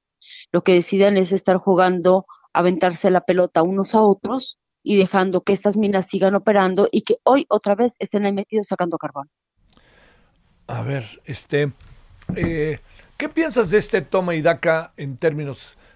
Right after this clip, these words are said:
Speaker 2: eh, digamos, que, que, cómo lo verá la población, más que en sí, que ya nos has dado una opinión, pero qué, qué, qué perciben las familias de los mineros, los propios mineros, eh, la gente que vive en la zona,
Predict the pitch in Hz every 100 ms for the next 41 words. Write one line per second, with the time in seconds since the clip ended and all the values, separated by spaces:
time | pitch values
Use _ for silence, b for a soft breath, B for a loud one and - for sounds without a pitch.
0 | _ 135 127 127 135 139 143 127 - -
1 | 156 175 - 202 - 196 202 160 156 160
2 | 160 - 139 127 - 175 139 120 143 127
3 | - 131 127 175 160 131 - 135 120 123
4 | 139 131 143 139 135 135 127 127 131 b
5 | b b - 151 233 214 233 240 - 202
6 | - 180 143 151 175 160 127 110 b b
7 | - 139 143 147 151 131 127 117 110 -
8 | b b b 131 135 151 156 120 117 -
9 | 143 - 123 110 120 127 160 165 139 139
10 | - b b b _ 135 120 120 123 127
11 | 147 131 147 - 131 127 123 b b _
12 | 135 170 151 135 131 117 - 151 160 147
13 | 139 139